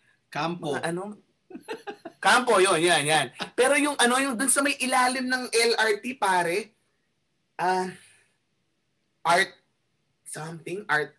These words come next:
Speaker 2: some-, naalala mo yun?
Speaker 1: Arts venue?
Speaker 2: Arts venue! Sa ilalim ba
Speaker 1: Sa
Speaker 2: ng
Speaker 1: Taft.
Speaker 2: L R T yun?
Speaker 1: Sa Taft, yeah, yeah,
Speaker 2: Sa
Speaker 1: yeah.
Speaker 2: Taft! Oh, yan,
Speaker 1: Ang
Speaker 2: yan, yan,
Speaker 1: one
Speaker 2: yan.
Speaker 1: of the owners is a, I think it was the manager of After Image,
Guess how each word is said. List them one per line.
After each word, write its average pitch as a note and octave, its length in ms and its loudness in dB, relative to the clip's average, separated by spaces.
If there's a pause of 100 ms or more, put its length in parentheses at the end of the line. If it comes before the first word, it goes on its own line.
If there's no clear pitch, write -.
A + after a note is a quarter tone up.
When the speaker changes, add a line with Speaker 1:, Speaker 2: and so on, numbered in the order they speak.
(180)
Speaker 2:
some-, D3 400 -14 (160)
naalala A#3 320 -8
mo E3+ 80 -6 (100)
yun? E3 80 -10 (540)
Speaker 1:
Arts - 400 -8
venue? F3 640 2 (1000)
Speaker 2:
Arts F4 340 4
venue! D#4 960 2 (720)
Sa - 80 -6
ilalim C4 320 2
ba B3 80 0
Speaker 1:
Sa A3 80 4
Speaker 2:
ng G#3+ 160 6
Speaker 1:
Taft. - 0 -
Speaker 2:
L B3+ 240 8
R F3+ 80 2
T E3+ 80 -6
yun? C#3+ 240 -4
Speaker 1:
Sa A3+ 160 -4
Taft, B3+ 480 -4
yeah, A#3+ 320 -6
yeah, B3 160 -10
Speaker 2:
Sa B3 80 0
Speaker 1:
yeah. C4 80 2
Speaker 2:
Taft! D4 400 4
Oh, C4 240 4
yan, C4+ 160 4
Speaker 1:
Ang B3+ 160 4
Speaker 2:
yan, B3+ 240 2
yan, A#3 160 0
Speaker 1:
one A3 160 2
Speaker 2:
yan. A#3+ 80 2
Speaker 1:
of F3+ 80 -6
the G#3+ 80 0
owners A3+ 560 2
is - 80 -4
a, G#3+ 80 -6 (240)
I F#3+ 80 -2
think G#3+ 240 -6
it G#3+ 80 0
was G3 160 -6
the D#3 160 -6
manager D#3+ 480 -2
of D#3+ 80 -6
After D#3+ 320 -4
Image, E3+ 560 -6